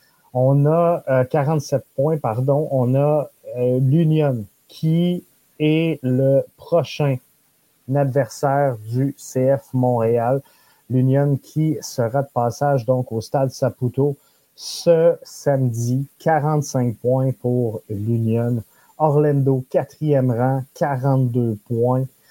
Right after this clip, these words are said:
C'est très, très, très serré au moment où on se parle dans l'association de l'Est.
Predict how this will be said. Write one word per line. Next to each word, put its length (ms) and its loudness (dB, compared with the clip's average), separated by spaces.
C'est 500 -2
très, 280 -2
très, 380 0
très 280 -2
serré 600 0
au 160 -2
moment 340 2
où 180 0
on 140 0
se 100 -14
parle 380 0
dans 320 0
l'association 1300 -2
de 160 0
l'Est. 600 -2